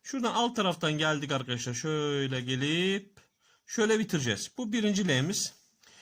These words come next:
İkinci L'miz şöyle yapabilirsiniz arkadaşlar. Bakın şurada bir hafif bir kıvrım verip aynı şekilde bitirip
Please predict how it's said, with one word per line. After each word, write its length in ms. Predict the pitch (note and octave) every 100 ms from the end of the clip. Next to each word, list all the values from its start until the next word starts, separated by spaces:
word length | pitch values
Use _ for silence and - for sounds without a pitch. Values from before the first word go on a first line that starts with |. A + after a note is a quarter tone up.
| - _
İkinci 280 | F#3 B3+ A3+
L'miz 560 | A3+ G3 G#3 - - - _
şöyle 320 | - - A3
yapabilirsiniz 540 | G#3+ G#3 G3+ G#3 F#3+ D3+
arkadaşlar. 360 | D3+ D3 D#3+
Bakın 160 | D3 D3
şurada 580 | B2+ - F3 D#3 E3 - _ _
bir 120 | G3
hafif 560 | E3+ F#3+ F#3 G3+ - -
bir 120 | F3 -
kıvrım 420 | E3+ E3 F3 F#3
verip 320 | F#3 F#3 - - _ _ _ - _ _ F#3+
aynı 260 | G#3 G#3
şekilde 440 | - F3 D3 C3 C#3
bitirip 420 | D#3 F#3+ F#3+